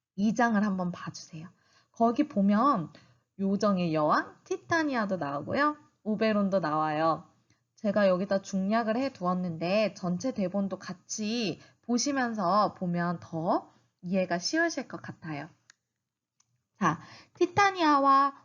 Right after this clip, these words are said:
오베론, 둘은 어떤 관계인가요? 그렇죠.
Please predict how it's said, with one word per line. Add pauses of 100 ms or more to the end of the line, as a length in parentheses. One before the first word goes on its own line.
(120)
오베론, (300)
둘은
어떤
관계인가요? (1120)
그렇죠.